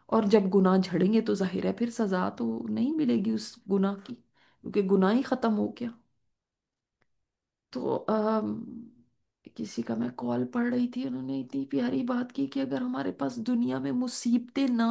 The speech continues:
आती तो हम तो क़यामत के दिन कंगाल होते, क्योंकि फिर जाहिर है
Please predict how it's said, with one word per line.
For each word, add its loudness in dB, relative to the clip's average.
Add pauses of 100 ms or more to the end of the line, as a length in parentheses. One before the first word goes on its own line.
(160)
आती -2 (380)
तो -4
हम 0
तो 0
क़यामत 0
के -2
दिन 0
कंगाल 4
होते, -2 (1200)
क्योंकि 2
फिर 6
जाहिर 6
है 2